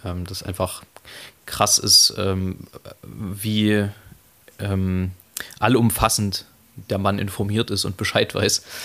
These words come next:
Äh, ob das jetzt irgendwie in Spezialwissen, Musik-, musikwissenschaftlichen Fragen ist oder halt weltpolitisch, äh, gibt's eigentlich kaum was, wo er, äh, nicht wirklich auch gut in der Materie ist. Das ist schon faszinierend dazu. Da will ich mit dem Medi-, Medizinischen gar nicht anfangen. Ähm,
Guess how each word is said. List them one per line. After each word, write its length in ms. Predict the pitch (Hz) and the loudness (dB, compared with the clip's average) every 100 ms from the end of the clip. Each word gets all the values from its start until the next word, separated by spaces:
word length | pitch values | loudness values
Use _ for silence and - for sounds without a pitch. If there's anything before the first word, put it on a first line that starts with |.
| - - - - | -12 -14 -16 -6
Äh, 140 | 95 | -2
ob 180 | 95 98 | -2 -2
das 180 | - 98 | -2 0
jetzt 240 | 104 - | 2 2
irgendwie 340 | - 98 95 101 | 0 -4 -4 -4
in 60 | |
Spezialwissen, 600 | 98 104 - 101 110 104 | -2 2 4 4 4 0
Musik-, 340 | 101 104 101 - | 0 0 -2 0
musikwissenschaftlichen 920 | 107 107 - 110 110 110 - 104 104 | 0 0 0 0 2 2 2 0 -2
Fragen 480 | 95 101 98 104 101 | 2 4 4 2 -2
ist 280 | 110 101 - | 0 2 2
oder 220 | 98 95 | 2 2
halt 280 | 98 95 92 | 4 0 2
weltpolitisch, 720 | 104 - 104 107 107 - - - | 0 0 -2 2 2 0 -4 -2
äh, 200 | 98 98 95 - - - - | 0 0 -2 -10 -16 -18 -10
gibt's 200 | 98 - | -6 -2
eigentlich 240 | 101 95 | 0 0
kaum 340 | - 104 110 107 | 2 4 6 4
was, 380 | 107 - - - | 4 2 0 -6
wo 340 | 98 98 104 101 | -12 -6 2 6
er, 280 | 101 95 - - - - | 6 4 0 -12 -16 -14
äh, 60 | 67 - | -12 -8
nicht 420 | 90 113 110 - | -2 0 0 2
wirklich 380 | 104 104 107 - | 0 2 0 0
auch 160 | 101 | -2
gut 220 | - 120 113 | 0 -2 0
in 80 | |
der 80 | 104 | 2
Materie 440 | 101 98 110 101 92 | 2 2 0 2 0
ist. 220 | 101 - | -2 -4
Das 80 | - | -4
ist 40 | |
schon 140 | - 92 | -4 -4
faszinierend 460 | 98 - 98 104 | -2 -2 -2 -2
dazu. 340 | 92 - 104 95 - | -4 -2 -2 -4 -2
Da 100 | 98 | 2
will 80 | 107 | 4
ich 80 | 101 | 2
mit 100 | 98 | 2
dem 140 | 104 | 2
Medi-, 200 | 101 101 | 2 2
Medizinischen 540 | 117 104 95 143 120 110 | 2 2 2 0 0 0
gar 120 | 101 | 0
nicht 140 | 98 | 0
anfangen. 260 | 113 - 98 - - - - - - | -2 -2 -6 -8 -18 -16 -18 -20 -10
Ähm, 480 | 113 101 98 98 95 | 2 4 4 2 0